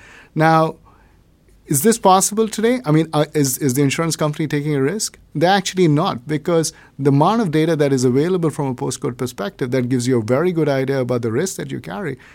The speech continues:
is tremendous. It's about whether you have the ability to put that together and present it, you know, back in such a powerful way that someone enters a postcode and within, you know, nanoseconds they're getting back a quote. And,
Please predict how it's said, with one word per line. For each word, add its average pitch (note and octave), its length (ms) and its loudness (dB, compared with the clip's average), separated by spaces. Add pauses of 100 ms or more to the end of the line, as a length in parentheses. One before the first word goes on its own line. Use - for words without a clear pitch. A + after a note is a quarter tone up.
is C#3 140 -4
tremendous. F3 540 -2 (120)
It's C#3+ 160 -4
about D#3 260 2
whether D3+ 200 2
you F#3 160 2
have D3 220 -2
the C#3 100 0
ability D#3 440 0
to A#2+ 80 -12
put B2 200 -8
that B2 180 -2
together C#3+ 440 -4 (360)
and C#3+ 140 2
present F3 440 4
it, A#2 240 0 (340)
you C#3+ 100 -2
know, C3 80 4
back C#3+ 400 0
in D3 100 0
such - 300 0
a D3+ 80 2
powerful C#3+ 520 2
way E3 180 2
that A#2+ 160 -2
someone D3+ 260 0
enters C3+ 340 0
a B2 40 0
postcode C3 680 -4 (280)
and C3 220 2
within, C#3+ 500 6 (320)
you C#3 100 0
know, B2+ 280 2
nanoseconds C#3 640 2
they're C3 80 2
getting B2+ 300 2
back C3+ 400 0 (320)
a C3+ 100 0
quote. D#3+ 420 0 (340)
And, D3 420 2